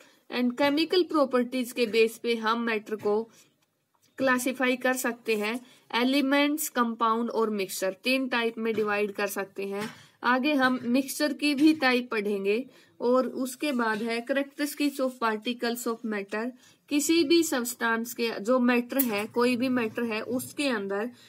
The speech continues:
जो स्मॉल पार्टिकल्स एग्जिस्ट करते हैं, उसकी जो प्रॉपर्टीज है, वो क्या क्या प्रॉपर्टीज रहेंगी। फर्स्ट है, particles of matter are very, very small। मैटर के अंदर जो स्मॉल पार्टिकल्स हैं,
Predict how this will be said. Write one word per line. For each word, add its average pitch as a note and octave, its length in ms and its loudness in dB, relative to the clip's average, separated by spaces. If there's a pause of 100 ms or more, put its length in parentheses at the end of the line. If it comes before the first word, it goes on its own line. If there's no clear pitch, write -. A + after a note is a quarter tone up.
(160)
जो B3+ 80 -4
स्मॉल D4+ 420 4
पार्टिकल्स A#3+ 840 0
एग्जिस्ट A#3 500 -2
करते A3 400 0
हैं, G#3 340 -4 (260)
उसकी C#4+ 360 2
जो D4+ 140 2
प्रॉपर्टीज D#4 800 4
है, F#3+ 140 -2
वो B3+ 280 0
क्या A#3+ 200 0
क्या A3 180 -2
प्रॉपर्टीज G#3+ 640 0
रहेंगी। G3+ 540 -2 (340)
फर्स्ट D4 340 0
है, B3+ 200 -4
particles C#4+ 760 0
of C4+ 180 4
matter A3+ 480 -2
are A3 160 2
very, A3+ 340 0
very A#3 360 -2
small। F#3 340 0 (540)
मैटर C#4+ 340 0
के E4 200 2
अंदर A#3 300 0
जो A#3 140 -2
स्मॉल C4+ 420 0
पार्टिकल्स G#3+ 840 -4
हैं, A#3 260 -6